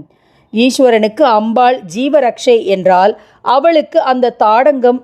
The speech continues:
சௌமாங்கல்ய ரக்ஷையாக ஆகியிருக்கும். அதற்கே ஒரு ஜீவசக்தி உண்டாகி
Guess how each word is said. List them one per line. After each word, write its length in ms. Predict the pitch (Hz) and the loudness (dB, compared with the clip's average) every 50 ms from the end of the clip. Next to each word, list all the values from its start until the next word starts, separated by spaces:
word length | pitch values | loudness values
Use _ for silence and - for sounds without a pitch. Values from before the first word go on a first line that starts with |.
| _ | _
சௌமாங்கல்ய 800 | - - 226 214 247 262 320 320 320 302 277 285 269 254 247 240 | -4 0 2 2 2 2 2 0 0 2 2 0 2 2 0 0
ரக்ஷையாக 680 | 226 214 220 - - 247 226 214 196 190 185 262 285 - | 0 -2 -2 -2 0 2 2 2 2 0 0 -2 -2 0
ஆகியிருக்கும். 640 | 214 202 214 208 240 214 202 196 190 - - 220 - - _ _ _ _ _ _ _ _ | 0 -2 -2 -2 -2 -2 -2 -2 -2 -4 -4 -6 -6 -8 _ _ _ _ _ _ _ _
அதற்கே 520 | - 185 185 180 202 208 202 - 220 220 233 285 | -4 -2 0 0 0 -2 -2 0 2 2 2 2
ஒரு 220 | 285 277 277 285 | 2 2 0 0
ஜீவசக்தி 600 | 226 226 269 269 277 294 247 285 269 277 294 262 | 0 -2 0 0 0 2 0 0 -2 -2 -4 -4
உண்டாகி 500 | 240 233 226 240 262 254 254 254 254 330 | -2 -2 -2 0 0 0 2 0 0 -4